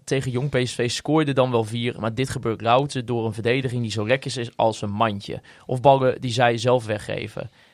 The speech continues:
Er is nog steeds geen creativiteit. Hoe lossen we dit op met de komende wedstrijden in het vooruitzicht?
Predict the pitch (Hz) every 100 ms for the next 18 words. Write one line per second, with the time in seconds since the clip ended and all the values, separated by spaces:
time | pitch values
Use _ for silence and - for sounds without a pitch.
0 | _ - 131 131 127 - 143 156 - -
1 | 143 143 139 131 120 117 107 110 101 85
2 | - - _ _ 131 170 170 151 139 135
3 | 135 131 - 123 117 120 - 139 156 123
4 | 117 - 110 104 107 - 110 104 107 143
5 | 131 - - - - _